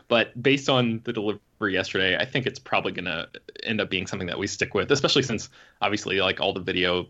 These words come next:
stuff and the shows and everything that come with Amazon Prime, uh, will have access to that too. But, uh, what were you gonna say, Peter?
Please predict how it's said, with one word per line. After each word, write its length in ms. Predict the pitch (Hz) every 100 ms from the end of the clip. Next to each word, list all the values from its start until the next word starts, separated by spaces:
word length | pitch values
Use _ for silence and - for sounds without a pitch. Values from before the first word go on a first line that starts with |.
| _
stuff 400 | - - 92 90
and 80 | 87
the 60 | 90
shows 400 | - 92 90 98
and 80 |
everything 300 | 95 92 -
that 120 | - -
come 260 | 104 92
with 280 | 85 - -
Amazon 360 | 104 98 - -
Prime, 500 | - 87 87 - -
uh, 200 | - 82
will 80 | -
have 160 | - -
access 300 | - - -
to 100 | -
that 200 | - -
too. 180 | - - 131
But, 260 | 110 -
uh, 140 | 98 101
what 140 | 117
were 60 | 123
you 60 |
gonna 120 | 120 104
say, 160 | -
Peter? 300 | - 131 -